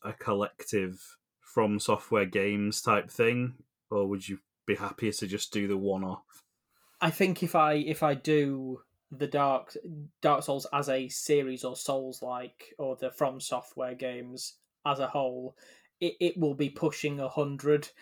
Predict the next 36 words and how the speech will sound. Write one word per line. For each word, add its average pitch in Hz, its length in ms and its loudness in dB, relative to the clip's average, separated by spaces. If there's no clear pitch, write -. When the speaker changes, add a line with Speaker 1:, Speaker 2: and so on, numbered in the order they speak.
Speaker 2:
um, 151 300 6
in 151 180 2
terms 147 340 4
of, 151 140 0
because 156 380 2
there 151 180 6
is, 147 340 6
there 151 180 4
is 147 100 2
perfection 143 1000 -2
from, 135 800 0
if 151 220 -2
you 151 100 -4
take 143 340 -2
them 143 160 -4
as 139 100 -4
a 139 60 0
whole. 139 400 0
But 151 200 4
if 151 160 2
we're 151 80 2
just 147 240 -4
boiling 143 340 4
it - 120 -10
down 135 260 0
to, 127 260 -6
I 127 80 -6
think - 220 -12
it'd - 140 -10
be 139 80 -8
a - 40 -8
bit 135 220 -8
churlish 127 400 -4
if - 100 -20
I - 100 -10
did 127 180 -8